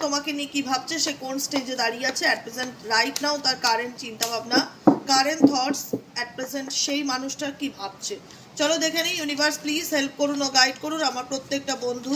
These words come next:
ভাই, বোন, দাদা, দিদি, যারা এই মুহূর্তে দাঁড়িয়ে আমার এই রিডিংটা দেখছে,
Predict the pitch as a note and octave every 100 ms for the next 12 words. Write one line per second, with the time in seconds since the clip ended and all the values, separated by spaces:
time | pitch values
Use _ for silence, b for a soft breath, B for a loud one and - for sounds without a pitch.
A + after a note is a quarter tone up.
0 | C#4+ A#3+ A3+ A3+ A#3 A3+ B3 C#4 G#3+ G3+
1 | A3 A3 G#3+ D4 G4 - B B - C4
2 | C4+ C#4+ D4+ E4+ F4 C#4+ F4 D4 C#4+ D4
3 | E4+ E4 D4 D4+ C4+ D4 D4+ D4 C4+ C#4
4 | C#4 C#4 C4 C#4 C#4+ - B3